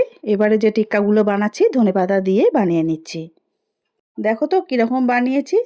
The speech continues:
তোমাদের নিশ্চয়ই পছন্দ হবে, এটা আমি আশা রাখি। একের পর এক সমস্ত টিক্কাগুলো বানানো হয়ে গেল, আর কিছু বাকি আছে, এগুলো বানিয়ে নিয়েই ফিরে আসছি।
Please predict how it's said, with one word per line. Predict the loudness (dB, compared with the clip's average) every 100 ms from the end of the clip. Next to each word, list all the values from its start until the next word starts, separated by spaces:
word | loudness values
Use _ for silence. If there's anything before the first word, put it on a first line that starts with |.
| -2
তোমাদের | -2 0 0 0
নিশ্চয়ই | 0 0 0 2
পছন্দ | 0 0 -2 -2
হবে, | -2 -2 -4 -4
এটা | -2
আমি | 2 2
আশা | 2 -2 -4
রাখি। | -4 -4 -8 -8 -14 _ -20 -20 _ _ _ _ _ _ -4
একের | 0 0
পর | 0 0
এক | 2 0 -2
সমস্ত | -4 -4 -4 -4
টিক্কাগুলো | -4 -2 -4 -2 -2
বানানো | 0 -2 -2 -2 0
হয়ে | 0 2
গেল, | 2 0 -2 -6 _ _
আর | -6 -6 -6
কিছু | -6 -2
বাকি | -2 -2 -2 -2
আছে, | 0 -2
এগুলো | -2 -2
বানিয়ে | -2 -2 -2 -2
নিয়েই | -2 -2 -6
ফিরে | -4 0 0
আসছি। | -2 -10 -14